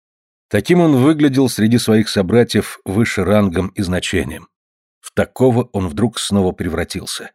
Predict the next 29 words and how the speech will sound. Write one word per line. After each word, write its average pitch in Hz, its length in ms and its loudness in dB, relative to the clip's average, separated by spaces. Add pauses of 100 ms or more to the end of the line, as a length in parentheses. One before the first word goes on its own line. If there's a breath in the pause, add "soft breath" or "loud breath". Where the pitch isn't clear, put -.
(580)
«Что 214 400 2
с - 140 -4
ним?» 101 280 -2
встревожился 92 640 -2
Асмодей. 92 540 -6 (260)
«Идет 127 380 2
как 180 220 2
на 185 120 4
казнь». 160 520 2 (840)
«Боюсь, 98 340 2
что 156 220 0
именно 135 340 4
на 127 160 2
казнь», 92 540 -2 (180)
ответил 90 400 -6
Аркадий. 82 520 -8 (680)
«Он 139 160 4
ведь 170 160 2
может 160 320 0
требовать 147 540 2
от 139 160 -2
Хавронов 131 500 2
только 127 280 -2
того, 127 240 4
чего 123 240 2
прямо 123 380 2
не 120 100 4
запрещают 110 680 2
рангуны. 104 560 2